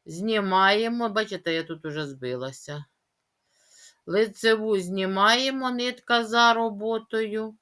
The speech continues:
виворітну пров'язуємо. І так далі до кінця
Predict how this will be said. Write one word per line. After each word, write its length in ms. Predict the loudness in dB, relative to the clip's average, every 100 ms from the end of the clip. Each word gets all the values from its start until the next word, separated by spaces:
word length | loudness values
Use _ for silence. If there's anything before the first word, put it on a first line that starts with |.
| _ _ _ _ _ -8
виворітну 880 | 2 4 4 2 0 -2 -4 -4
пров'язуємо. 1080 | -2 -2 -2 2 2 2 -2 -4 -4 -4 -6
І 200 | -4 -8
так 340 | 2 2 2 0
далі 540 | 4 6 6 2 -4
до 500 | -6 -4 -2 0 -2
кінця 920 | -6 -8 -8 -10 -2 2 4 4 0